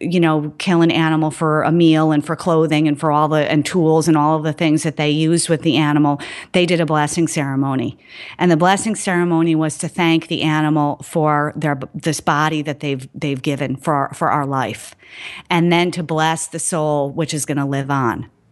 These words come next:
And it's, it's a really interesting process that, you know, when, when we were living on the land and when we were tribal people, we respected the fact that everything ate its native diet.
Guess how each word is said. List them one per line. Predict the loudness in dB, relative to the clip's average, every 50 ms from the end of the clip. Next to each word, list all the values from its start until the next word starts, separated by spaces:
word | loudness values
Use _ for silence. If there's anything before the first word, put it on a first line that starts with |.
| _ _ _ -20 -20 -18 -18 -20 -18 -8 -2
And | 0 2 4 4 4 4 4 2 0 -2 -6 _ _ _ _ _ _ _ _ _ _ _ _ _ _ _ _ _ -20 -12 _ 0
it's, | 0 0 0 -2 -4 -2
it's | -2 -2 -2
a | -2 0
really | 2 4 4 4 2
interesting | 0 -2 -2 -2 -2 -4 -6 -4 -4 -2 -4 -4
process | -4 -2 0 0 2 0 0 -2 -4 -4 -2 -2 -2 -4 -4 -6 -8 -8
that, | -8 -4 -2 0 0 2 0 0 0 -2 -4 -8 -12 -14 -20 -20 -20 -20 -20 -20 -20 -20 -20 -20 -20 -20 _ -4
you | 0 0 2
know, | 2 2 2 2 0 -2 -6
when, | -10 -10 -4 0 2 4 4 4 4 2 -2
when | -2 -2 -2 0 0 2 2 2 0 0 -2 -4 -10 _ _ _ _ -4
we | 0 2 2 2
were | 2 2 2 2 2 0 -4 -6 -6
living | -4 -2 0 0 0 0 0
on | 0 0
the | 0 -2
land | 0 0 2 2 0 0
and | 0 0
when | 0 2
we | 4 4
were | 2 2 0
tribal | -2 -2 0 0 0 0 -2 -4 -6
people, | -4 -6 -6 -2 -2 -2
we | 0 0 -2 -2
respected | -2 -2 -4 -2 -2 -2 -2 -2 -4 -6 -6 -6
the | -6
fact | -4 -2 0 0 0 -2 -4 -8 -8
that | -4 -2
everything | -2 -2 -2 -4 -6 -4 -2 -4 -2
ate | 0 0 -2 -2 -2
its | -4 -4 -2
native | -2 0 0 0 -2 -2
diet. | -2 -2 -2 -2 -2 -2 -2 -4 -6 -8 -14